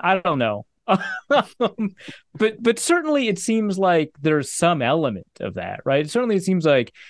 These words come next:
you know, they, they figured out what defense, but maybe they're just kinda late to the party. It's, it's like,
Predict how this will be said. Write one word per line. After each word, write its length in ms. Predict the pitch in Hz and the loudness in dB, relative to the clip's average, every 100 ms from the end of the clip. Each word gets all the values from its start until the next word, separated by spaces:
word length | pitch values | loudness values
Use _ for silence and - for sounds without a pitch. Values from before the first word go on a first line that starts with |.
| - _ | -20 _
you 140 | 180 | 0
know, 60 | 147 | 2
they, 240 | 139 131 135 | 2 0 0
they 160 | 143 | -2
figured 360 | 131 - 160 143 | 0 -2 0 0
out 180 | 131 131 | 0 0
what 320 | 123 139 - | -2 -2 -2
defense, 320 | 135 123 123 147 123 | -6 -4 -4 -6 -4
but 180 | 135 127 _ | -4 -4 _
maybe 220 | 160 170 | 2 4
they're 100 | 160 | 2
just 180 | 143 - | 0 -2
kinda 200 | 160 131 | -2 0
late 260 | 113 131 131 | -2 -4 -4
to 60 | |
the 100 | 120 | -6
party. 500 | - 127 156 226 202 _ _ _ _ _ _ - | -2 -2 0 -2 -6 _ _ _ _ _ _ -2
It's, 200 | 190 214 | -2 0
it's 240 | 214 - | -2 0
like, 240 | 277 277 | 0 0